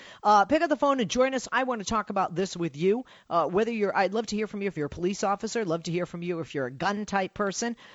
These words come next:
And if you're just a regular taxpayer like me with an opinion, eight eight eight six Leslie, eight eight eight, six five three, seven five four three is the number. Now, I just told you about the alternative, okay? This less lethal device. And police in Ferguson are testing this less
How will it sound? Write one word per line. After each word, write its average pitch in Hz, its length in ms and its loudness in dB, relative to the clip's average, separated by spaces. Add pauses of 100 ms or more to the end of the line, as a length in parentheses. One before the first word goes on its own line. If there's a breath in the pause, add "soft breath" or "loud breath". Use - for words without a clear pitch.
(160 loud breath)
And 247 240 2
if 240 140 2
you're 247 80 -2
just 240 300 0
a 240 40 2
regular 240 300 0
taxpayer 233 460 0
like 214 240 0
me 214 160 2
with 190 260 4
an 190 80 -2
opinion, 208 480 0
eight 220 220 2
eight 208 200 2
eight 208 220 0
six 175 240 -2
Leslie, 180 480 0
eight 240 220 2
eight 208 160 2
eight, 175 200 -2
six - 280 -6
five 165 260 -4
three, 160 240 -2
seven 185 360 -4
five 151 320 -2
four 147 220 -4
three 139 280 -6
is 165 320 -6
the 160 100 -6
number. 160 300 -2 (480 loud breath)
Now, 220 100 -2
I 220 120 2
just 285 260 2
told 302 260 6
you 294 60 2
about 240 200 4
the 233 120 0
alternative, 185 640 -2 (120)
okay? 165 320 -4
This 160 240 -4
less 180 440 -2
lethal 160 580 -4
device. 131 500 -6 (460 loud breath)
And 147 120 -4
police 233 360 -2
in 240 160 -2
Ferguson 247 540 -2
are 208 180 0
testing 220 600 -2
this 160 260 -4
less 147 280 -4